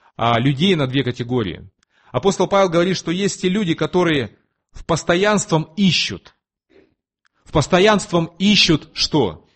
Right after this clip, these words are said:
Ищут добра, ищут славы, ищут чести, и в конечном итоге они получают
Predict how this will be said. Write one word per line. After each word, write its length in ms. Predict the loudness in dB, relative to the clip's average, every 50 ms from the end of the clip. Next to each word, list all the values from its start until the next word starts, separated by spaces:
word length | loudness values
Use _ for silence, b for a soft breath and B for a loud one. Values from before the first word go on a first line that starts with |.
| _ -10
Ищут 300 | -10 -8 -6 -6 -6 -4
добра, 580 | -4 -4 -2 0 0 0 0 0 -2 -4 -10 b b b b b
ищут 420 | -8 -6 -4 -4 -6 -6 -8 -10 _
славы, 480 | -12 -10 -6 -2 0 0 2 2 2 2
ищут 220 | 0 -2 -4 -8
чести, 520 | -4 -2 -2 -2 -2 -2 -2 -2 -2 -2 B B B
и 100 | B -4
в 20 | -2
конечном 460 | 0 0 0 0 0 0 0 0 0
итоге 400 | 2 4 4 4 4 2 0 -2
они 200 | 0 0 0 0
получают 640 | 0 0 0 0 0 2 2 4 4 2 2 -2 -8